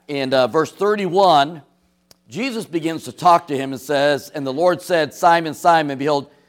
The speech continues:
Satan hath desired to have you, that he may sift you as wheat. But I have prayed for thee.'" By the way, aren't you glad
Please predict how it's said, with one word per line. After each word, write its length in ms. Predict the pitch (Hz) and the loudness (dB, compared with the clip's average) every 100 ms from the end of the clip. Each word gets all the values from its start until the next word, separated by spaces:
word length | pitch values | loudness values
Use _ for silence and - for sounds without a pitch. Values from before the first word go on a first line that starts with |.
| _ | _
Satan 360 | - 190 185 | -6 -4 -2
hath 120 | 165 - | -4 -6
desired 400 | 139 151 143 135 | 0 4 4 2
to 60 | |
have 380 | 113 165 165 127 | -2 2 2 0
you, 320 | 117 117 139 - _ _ _ | -6 -8 -10 -14 _ _ _
that 120 | 135 | -2
he 80 | 147 | -2
may 160 | 139 131 | -4 -6
sift 440 | - 196 185 - | -6 -8 -8 -10
you 120 | 175 151 | -12 -8
as 220 | 131 110 | -8 -8
wheat. 540 | 135 143 113 - - _ _ _ _ _ _ | -10 -10 -12 -20 -20 _ _ _ _ _ _
But 160 | 139 147 | -2 4
I 160 | 160 180 | 6 6
have 160 | 175 | 2
prayed 280 | 175 175 180 | 0 0 0
for 140 | 147 | -6
thee.'" 200 | 123 104 _ 127 - | -10 -14 _ -20 -8
By 80 | |
the 40 | 311 | -4
way, 200 | 160 117 | -4 -4
aren't 240 | 208 269 | -10 -14
you 60 | 226 | -12
glad 460 | 151 143 139 135 | -2 2 2 0